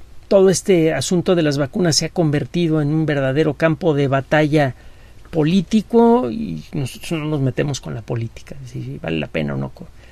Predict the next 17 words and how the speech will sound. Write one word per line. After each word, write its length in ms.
colocarse 500
tal 200
o 60
cual 280
vacuna, 720
que 420
por 180
qué 100
se 140
consiguió 340
tal 200
vacuna 500
y 120
tal 260
otra 280
no. 560
Eh, 460